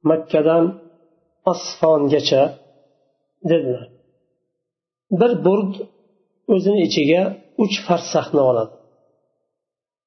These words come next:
Al-barid deydi, baridni jami burd. قال أهل اللغة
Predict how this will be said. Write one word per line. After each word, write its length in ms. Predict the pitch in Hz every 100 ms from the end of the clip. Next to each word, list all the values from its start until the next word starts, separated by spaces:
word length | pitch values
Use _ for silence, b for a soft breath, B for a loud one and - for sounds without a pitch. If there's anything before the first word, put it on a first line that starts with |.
| -
Al-barid 480 | 151 143 180 190 185
deydi, 220 | 135 139 196
baridni 480 | 160 160 180 180 185 202
jami 300 | 147 143 160
burd. 300 | 143 147 127 - - _ _ _ _ _ _ _ _ _ _ _ 214
قال 220 | 240 233
أهل 260 | 226 190 190
اللغة 360 | 180 202 160